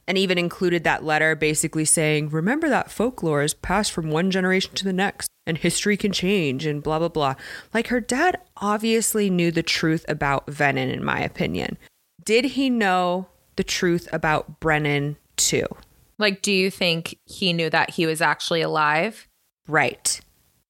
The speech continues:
Speaker 2: I don't know. Maybe. But then, do you think the mom knows that he's alive?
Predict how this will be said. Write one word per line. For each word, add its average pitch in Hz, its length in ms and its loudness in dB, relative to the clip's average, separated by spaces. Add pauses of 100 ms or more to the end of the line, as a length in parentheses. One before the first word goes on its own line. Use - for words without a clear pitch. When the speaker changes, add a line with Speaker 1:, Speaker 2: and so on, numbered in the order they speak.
Speaker 2:
I 165 180 0
don't 190 320 4
know. 175 920 0
Maybe. 208 1200 4 (420)
But 226 260 2
then, 233 480 0 (440)
do 226 80 2
you 220 200 4
think 220 300 0 (160)
the 240 120 2
mom 160 720 2
knows 226 300 0
that 262 180 0
he's 262 300 0
alive? 285 600 2